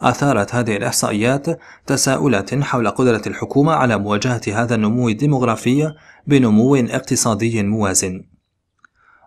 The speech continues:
ضمان الأمن الغذائي لأربعين مليون نسمة بموارد مالية أقل في بلد مصدر دخله الوحيد هو المحروقات يبدو معادلة صعبة، خاصة وأن تعداد السكان الذي نتحدث عنه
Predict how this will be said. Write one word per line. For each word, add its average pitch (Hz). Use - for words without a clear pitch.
ضمان 180
الأمن 156
الغذائي 123
لأربعين 123
مليون 110
نسمة 135
بموارد 120
مالية 107
أقل 123
في 131
بلد 123
مصدر 127
دخله 110
الوحيد 104
هو 110
المحروقات 117
يبدو 143
معادلة 110
صعبة، 117
خاصة 127
وأن 113
تعداد 113
السكان 131
الذي 110
نتحدث 110
عنه 151